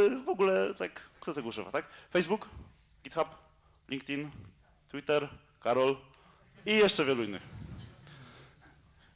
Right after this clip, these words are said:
E, czyli <laughs> oczywiście, że Drupal używa, przecież mieliśmy to na początku. E, więc, ym,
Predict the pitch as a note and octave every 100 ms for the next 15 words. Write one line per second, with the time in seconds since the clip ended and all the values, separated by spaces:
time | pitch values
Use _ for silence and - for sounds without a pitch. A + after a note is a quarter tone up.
0 | - C#3 C#3+ D3 D3+ - - - - -
1 | _ _ _ _ _ _ _ _ _ _
2 | - - F3+ F3+ F3+ F3+ - - - -
3 | - - - - - - - - _ -
4 | - G#3+ F#4+ G3 C#3 D3+ C#3+ C3+ B2 A#2+
5 | C#3+ G3+ F#3+ G#3 C#3+ A2+ G#2 F#2+ G2 F2+
6 | - E2+ _ _ - - - - F3+ -
7 | - _ _ - - A2 A2+ A#2+ B2 -
8 | - - _ _ _ _ - D#3 D#3 D#3
9 | - - - C3 C3+ C3 C#3